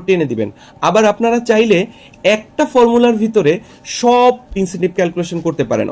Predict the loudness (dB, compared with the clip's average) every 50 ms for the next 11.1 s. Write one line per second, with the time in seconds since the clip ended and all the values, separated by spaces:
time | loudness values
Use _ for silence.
0 | -2 -2 0 0 0 0 0 -2 -8 -20 -8 -8 -6 -4 -2 0 2 2 2 2
1 | 2 0 2 0 0 0 0 -2 -2 -2 -4 -4 -2 -2 -2 -2 0 2 2 4
2 | 4 4 4 4 4 2 2 4 4 2 2 -2 -8 -16 -6 -4 -4 -2 0 0
3 | 0 0 0 0 0 0 0 0 -2 -4 -4 -4 -2 -2 -2 -2 -4 -6 -8 -16
4 | -10 -4 -4 -2 -2 -2 -2 -2 -2 -2 -2 -2 -2 -2 -2 0 2 2 2 4
5 | 2 2 2 2 0 0 0 -2 -2 0 0 0 -2 -2 -4 -6 -6 -4 -4 -4
6 | -2 -2 -4 -4 -8 -16 -16 0 2 2 2 2 0 0 0 2 2 0 -2 -4
7 | -2 2 4 4 6 6 4 4 4 4 2 2 2 0 0 0 -2 -2 -4 -10
8 | -20 _ -2 0 0 2 0 0 0 -2 -2 -2 -2 0 0 0 0 -2 -2 -4
9 | -4 -8 -8 -8 -6 -6 -6 -6 -6 -8 -6 -6 -6 -4 -2 -2 -2 -4 -4 -10
10 | -18 -10 -2 -2 0 2 2 0 0 0 -2 0 2 2 0 0 -4 -12 -4 -4
11 | -4